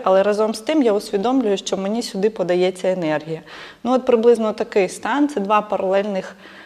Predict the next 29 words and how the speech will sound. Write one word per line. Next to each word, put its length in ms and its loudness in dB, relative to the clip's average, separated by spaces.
е, 260 -6
процеси. 680 2
Тобто, 520 2
коли 340 4
мозок 400 0
переключається, 880 0
наприклад, 480 -6
на 120 -6
тета-хвилі 680 0
чи 160 -10
на 120 -6
альфа-хвилі, 680 -2
нам 260 -4
не 100 -2
обов'язково 560 2
повністю 520 -4
відключатися, 880 -4
впадати 480 2
в 120 -16
кому 360 2
чи 160 -10
в 60 -16
такі 420 -4
якісь, 400 -6
та, 200 -2
воно 340 -2
напрацьовується, 1120 -4
оця 260 -6
паралельність. 840 -4